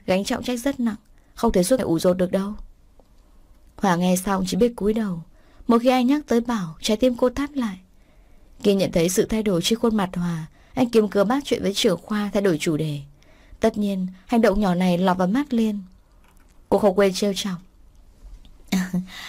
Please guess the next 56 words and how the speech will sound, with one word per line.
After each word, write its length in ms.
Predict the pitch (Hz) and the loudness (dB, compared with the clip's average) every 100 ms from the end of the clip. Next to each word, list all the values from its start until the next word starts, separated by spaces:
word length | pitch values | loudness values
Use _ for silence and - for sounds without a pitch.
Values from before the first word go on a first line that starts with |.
| - - | -18 0
"Bác 140 | 233 233 | 0 4
sĩ 120 | 214 | 4
Liên 200 | 233 233 | 4 2
xem 240 | 240 233 | 2 0
ra 120 | 220 | 0
cứu 240 | 226 185 190 | 0 2 2
chị 160 | - | 2
Hòa 220 | 208 190 180 | 0 2 0
bàn 200 | 185 180 | 0 2
thua 180 | 226 | 2
trông 220 | 220 226 202 | 2 0 0
thấy. 320 | 190 185 247 - - - - - | -2 -2 -4 -12 -20 -20 -10 2
Công 180 | 240 | 4
nhận 440 | 233 - 190 185 185 - _ | 4 2 0 -2 -2 -6 _
ngày 220 | 214 208 202 | 2 2 2
càng 240 | 202 190 | 0 0
em 180 | 196 226 | 0 0
càng 180 | 226 190 | 0 0
ngưỡng 200 | 190 233 | 2 4
mộ 80 | 214 | 4
anh 220 | 226 220 | 2 0
nhiều. 300 | 208 185 185 185 - _ - - - | 0 -2 -4 -8 -20 _ -20 -20 -10
Anh 220 | - 233 | -2 0
Kiên 240 | 240 247 226 | 2 2 4
có 80 | 214 | 4
người 140 | 247 | 4
yêu 200 | 233 233 | 6 4
chưa 120 | 233 | 2
ạ?" 140 | 190 170 185 - - _ _ _ _ _ - - | 0 -2 -10 -16 -20 _ _ _ _ _ -20 0
Câu 140 | 277 | 4
hỏi 140 | 269 202 | 4 2
đi 160 | 254 | 0
thẳng 280 | 254 226 170 | 0 -2 0
vào 120 | 170 | 0
vấn 220 | 170 185 | 2 2
đề, 260 | 240 220 180 - | 2 2 0 -2
cứ 100 | 285 | 2
tưởng 220 | 277 190 | 2 2
làm 180 | 185 175 | 0 0
Kiên 200 | 240 240 | 2 2
luống 240 | 214 226 | 2 0
túng. 280 | 233 214 254 - _ - - | -2 -2 -4 -8 _ -20 -2
Không 240 | 214 202 | 0 4
ngờ 80 | 185 | 4
anh 140 | 190 | 4
ấy 120 | 190 | 2
thản 220 | 196 220 180 | 0 0 0
nhiên 160 | 208 | 0
đáp: 220 | 208 220 254 - _ - - - - _ - - | -2 -4 -8 -18 _ -20 -20 -20 -20 _ -10 0
"Tôi 120 | 208 | 2
đang 140 | 214 | 4
tập 140 | 214 185 | 2 2
trung 140 | 226 | 2
cho 100 | 214 | 2
sự 180 | 220 196 | 2 0
nghiệp, 220 | 185 190 | 0 0